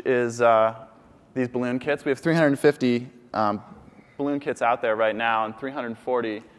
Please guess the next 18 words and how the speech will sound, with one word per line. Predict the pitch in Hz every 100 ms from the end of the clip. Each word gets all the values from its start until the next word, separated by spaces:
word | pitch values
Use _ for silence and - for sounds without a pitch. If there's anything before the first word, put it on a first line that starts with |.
| - _ -
uh, | - 104
maps | 98 120 110 113 - - - _ _ _ _ _ _ - _ _ _ _ _ _ _ _ _ _ _ _ _ _ _ _ _ _ _ _ _ _ _ _ _ _ _ _ -
on | 110
our | 98 95
site. | - 110 104 104 - - _ -
Oh, | 107
here | 127
we | 95
go. | - - - - - _ _ _
So | - 151 143 143 - - - _ _ _ _ _ _ _ _ _ _ _ -
these, | 143 170 196 180 185 180 - - - - 147
these | 185 180
tools | 202 180 165
are | - 131 127 120
extremely | - 185 170
easy | 156 147
to | 139
use. | 147 151 -